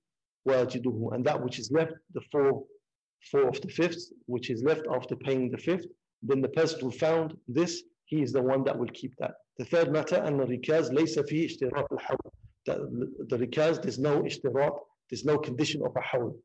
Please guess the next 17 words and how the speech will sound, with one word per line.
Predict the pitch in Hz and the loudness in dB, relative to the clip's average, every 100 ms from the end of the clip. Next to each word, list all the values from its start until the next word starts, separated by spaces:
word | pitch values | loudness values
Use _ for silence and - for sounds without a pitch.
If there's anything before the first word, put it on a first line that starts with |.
| _ | _
There's | 131 117 | -6 0
no | 147 | 0
condition | 143 135 139 147 | 0 -2 -2 0
that | 135 - | 0 0
a | 127 120 | -2 0
year | 151 147 | 2 2
has | 139 - | 0 -2
to | 131 - | -6 -2
pass | 131 - | -4 -2
upon | 120 143 151 | -4 0 0
it | 190 - _ _ | 0 -6 _ _
before | 131 - 139 147 143 - _ - | -12 0 4 4 2 -6 _ -6
it | 127 | -4
becomes | 127 127 127 | -2 -2 -2
obligatory. | 135 110 127 123 - 120 | -2 -2 0 0 -2 -4
بَلْ | 110 147 139 | 2 2 4
مَتَى | 143 139 127 | 0 0 -2